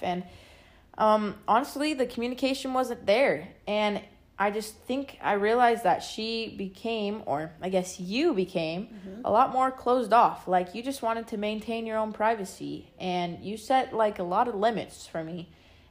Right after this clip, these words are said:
Speaker 1: and I didn't know how to deal with that. <laughs> You, you could say that our red string was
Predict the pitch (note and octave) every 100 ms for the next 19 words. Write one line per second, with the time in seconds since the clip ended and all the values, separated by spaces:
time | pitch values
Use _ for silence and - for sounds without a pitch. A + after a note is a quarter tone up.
0 | - - G3+ G3 F#3+ F#3+ F#3+ - - -
1 | _ _ _ G3+ A3+ A#3+ B3 B3 B3+ B3
2 | - F#3+ F3+ A3 B3+ G#3+ A#3+ A#3+ B3 A#3
3 | G#3 F3+ G#3 D#4 A#3 - D3+ D3 - -
4 | - _ _ _ - - - A#3 C4+ F#3
5 | A#3+ D4+ E4 - D#4+ D4+ A3+ G3 E3+ G3+
6 | G3+ F#3 F#3 A3+ A#3+ - C4+ B3+ G3+ E3+
7 | D3+